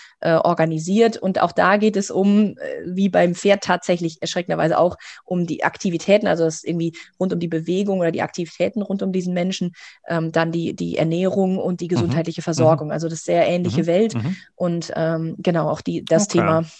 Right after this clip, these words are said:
Speaker 1: ähm, beschäftigt uns. Wir haben nur ganz bewusst am Anfang gesagt, wir wollen jetzt einmal den Markt beweisen in einer Branche und uns da halt auch Schrittchen für Schrittchen erstmal jetzt, äh,
Speaker 2: Mhm.
Speaker 1: etablieren
Speaker 2: Also
Speaker 1: und
Speaker 2: erstmal
Speaker 1: gucken,
Speaker 2: auf
Speaker 1: wie
Speaker 2: die
Speaker 1: weit wir kommen.
Speaker 2: Pferdebranche fokussieren. Das machen wir im Podcast jetzt auch. Es gibt zwar auch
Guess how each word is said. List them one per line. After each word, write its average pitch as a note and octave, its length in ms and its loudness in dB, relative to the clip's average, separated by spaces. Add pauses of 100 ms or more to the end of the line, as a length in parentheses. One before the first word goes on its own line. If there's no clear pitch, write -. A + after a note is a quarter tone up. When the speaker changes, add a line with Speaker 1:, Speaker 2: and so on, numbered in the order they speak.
(180)
Speaker 1:
ähm, D#3 420 -4 (140)
beschäftigt F3+ 440 0
uns. F3+ 160 0
Wir F3+ 100 4
haben F3+ 60 2
nur F#3 120 0
ganz F3+ 180 2
bewusst F#3 280 -2
am E3 80 -2
Anfang F3+ 240 0
gesagt, E3 260 0
wir E3+ 80 -2
wollen E3 180 -2
jetzt D#3+ 120 -6
einmal F3 280 -2 (320)
den E3 100 -4
Markt E3 280 -4
beweisen E3 640 -2 (240)
in - 100 -6
einer F#3+ 300 2
Branche F#3 500 2
und E3+ 140 -4
uns E3 160 -4
da D#3 180 0
halt F3 120 0
auch D#3 120 0
Schrittchen E3+ 320 -4
für - 100 -10
Schrittchen E3 300 -6
erstmal D#3+ 340 -4
jetzt, D#3+ 360 -6
äh, D#3 160 -6
Speaker 2:
Mhm. B2 240 -4 (300)
Speaker 1:
etablieren - 200 -2
Speaker 2:
Also B2 140 2
Speaker 1:
und C#3+ 40 4
Speaker 2:
erstmal D3 540 4
Speaker 1:
gucken, C#3 140 0
Speaker 2:
auf C3 100 2
Speaker 1:
wie D#3 40 -8
Speaker 2:
die D3+ 80 0
Speaker 1:
weit C3 80 4
wir C3 60 -8
kommen. - 80 -20
Speaker 2:
Pferdebranche D#3 880 0
fokussieren. D#3 440 -4
Das D3 420 -2
machen C#3 220 -2
wir C3+ 220 -2
im B2 200 -8
Podcast C3+ 580 -2
jetzt A#2+ 160 -6
auch. D3+ 380 0
Es - 140 -6
gibt - 180 -6
zwar C3 200 0
auch C#3 200 2